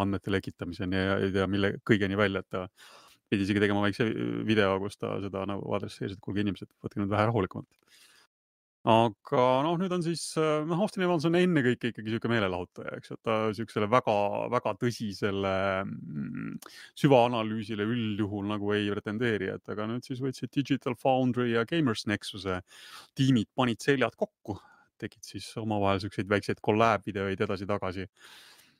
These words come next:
Et Digital Foundry siis testis seda mängude jooksmise poolt ennekõike ja Gamers Nexus siis lammutas need masinad laiali, vähe sellest, pani siis seal erinevatest tükkidest, äh,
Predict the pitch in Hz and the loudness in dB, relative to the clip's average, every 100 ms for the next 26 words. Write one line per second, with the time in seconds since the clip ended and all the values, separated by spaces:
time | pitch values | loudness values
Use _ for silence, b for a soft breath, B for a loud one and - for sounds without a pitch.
0 | _ 117 101 101 - 117 107 107 120 101 | _ -2 2 0 2 2 4 2 -2 -2
1 | 95 117 110 104 98 107 - 127 - 123 | 0 2 2 2 0 -2 0 0 0 -6
2 | - - 110 104 123 117 107 - 101 139 | -6 -4 -2 0 0 0 -4 -4 -2 0
3 | 226 - 127 113 104 113 101 - - - | 0 0 -2 -2 0 0 -2 -6 -20 -20
4 | - 117 110 104 101 98 - 104 107 _ | -10 -4 0 0 0 -2 -4 -6 -6 _
5 | _ - - - 123 131 117 - 117 - | _ -20 -16 2 6 6 4 -2 -6 -8
6 | 117 - 113 123 120 - 110 110 123 120 | -12 -10 -2 0 0 -2 -4 -4 -2 -2
7 | 104 123 156 175 127 110 107 107 101 143 | -4 0 0 2 2 2 0 -2 -2 -2
8 | 107 - - 98 98 95 - 104 107 107 | -2 -4 -6 -4 -4 -4 -4 -2 0 -2
9 | 98 107 - 120 - 104 - - 107 101 | -2 -8 -8 -10 -6 -6 -6 -6 -4 -2